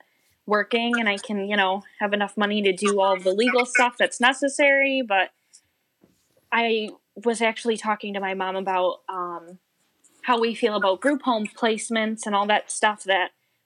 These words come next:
we're kind of thinking about right now for the boys. And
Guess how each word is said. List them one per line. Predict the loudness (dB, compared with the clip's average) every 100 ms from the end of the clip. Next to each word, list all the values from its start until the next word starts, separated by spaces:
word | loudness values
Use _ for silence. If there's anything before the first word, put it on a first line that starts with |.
| _
we're | -4
kind | -2 0 0
of |
thinking | 0 -2 -2 -2
about | 0 0 0
right | 0
now | 0 0 0
for | -6
the | -6
boys. | -2 -2 0 -4 -4
And | -4 -4